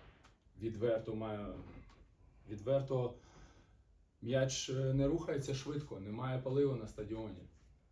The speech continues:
І це взагалі інше відчуття. Для того, щоб бути готовим до цих матчів через два-три дні,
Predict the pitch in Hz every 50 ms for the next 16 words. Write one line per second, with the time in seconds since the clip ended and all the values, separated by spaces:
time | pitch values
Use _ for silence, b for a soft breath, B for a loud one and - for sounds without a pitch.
0 | _ _ _ _ _ _ - - - - - - _ _ _ _ _ - - -
1 | 92 90 - - 135 147 156 151 156 143 143 143 147 151 151 151 - - 135 127
2 | 127 - - 135 127 - - 107 95 - - - 92 110 139 139 135 - 160 151
3 | 135 143 139 - - 113 101 98 123 131 131 127 113 107 110 107 - - 131 156
4 | - - - 131 - - - - _ _ _ - 95 120 117 113 - 120 110 -
5 | - 107 104 104 110 123 - 143 143 147 - _ _ - - 120 107 98 107 101
6 | 90 - - 110 104 - - 110 107 101 87 90 98 107 117 135 147 B